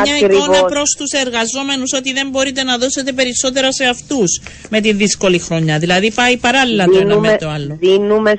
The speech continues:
Speaker 2: στους εργαζόμενους
Speaker 1: Ναι.
Speaker 2: κάθε χρόνο αυξήσεις ανάλογα με την, ε, απόδοσή τους, α, και ανάλογα με τις αξιολογήσεις που κάνουν τα αρμόδια τμήματα, όπως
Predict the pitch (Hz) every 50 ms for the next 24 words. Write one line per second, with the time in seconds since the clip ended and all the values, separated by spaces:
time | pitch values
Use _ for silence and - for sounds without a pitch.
0 | - - - 196 190 - 208 196 196 185 175 170 160 156 - 175 170 175 185 190
1 | 185 180 180 185 190 - - - 185 180 185 185 - - - 180 170 - - -
2 | 175 180 180 185 196 185 175 160 156 156 - _ - - - - 190 180 175 -
3 | - 214 233 247 - - _ _ - - - - 175 175 175 180 185 185 185 190
4 | 190 196 196 196 196 202 208 220 254 262 - - - - - _ _ 180 185 196
5 | 190 185 180 - - 190 175 170 170 170 165 165 156 156 - - 170 175 170 -
6 | - 190 196 202 196 208 202 196 - - 226 214 202 - 226 240 247 - - -
7 | - - - - - _ _ - - 175 175 175 175 175 175 180 175 - - 202
8 | 185 185 185 190 208 214 220 220 214 226 226 226 220 214 220 220 - 233 220 220
9 | - - - 254 226 220 220 196 175 156 165 202 208 220 214 - _ - 180 -
10 | 190 202 208 214 202 214 202 185 170 170 180 185 196 190 208 190 170 - 180 190
11 | 196 196 196 196 196 180 190 185